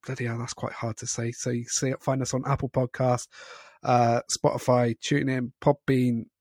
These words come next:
et cetera, et cetera. Jonas, thank you very much. Th-, this is absolutely flown by the last fifty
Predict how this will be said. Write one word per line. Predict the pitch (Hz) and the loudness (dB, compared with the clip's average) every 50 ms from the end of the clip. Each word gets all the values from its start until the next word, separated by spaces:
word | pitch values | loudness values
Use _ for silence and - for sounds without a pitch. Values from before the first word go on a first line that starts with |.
| _ - | _ -18
et | 123 - | -12 -6
cetera, | - - 135 - - - 131 123 | -2 -2 -2 -2 -2 -6 -8 -8
et | - - | -4 0
cetera. | - 156 - - - - 147 - - _ _ _ | 0 0 0 0 0 0 0 0 -2 _ _ _
Jonas, | - 170 175 180 185 196 170 - - _ _ - | 2 2 4 4 4 2 0 -2 -6 _ _ -2
thank | - 202 208 196 - | 0 0 0 0 -2
you | 196 | -2
very | 190 208 208 208 | 0 0 2 2
much. | 214 214 220 - - - - - | 2 0 0 -2 -4 -8 -14 -12
Th-, | 196 - - | -12 -12 -6
this | 165 170 190 - - - - _ _ _ - | -2 0 0 0 0 -2 -6 _ _ _ -4
is | - 143 143 - _ _ - | -2 -2 -2 -4 _ _ -2
absolutely | 180 180 - - - - - - 151 | -2 -2 -2 -4 -8 -8 -6 -6 -4
flown | - - 175 175 175 165 | 0 4 4 4 4 4
by | 139 127 127 | 4 4 4
the | 123 120 | 4 4
last | 117 113 113 113 - | 4 4 4 2 2
fifty | - - 120 - - - | -2 -4 -4 -4 -6 -12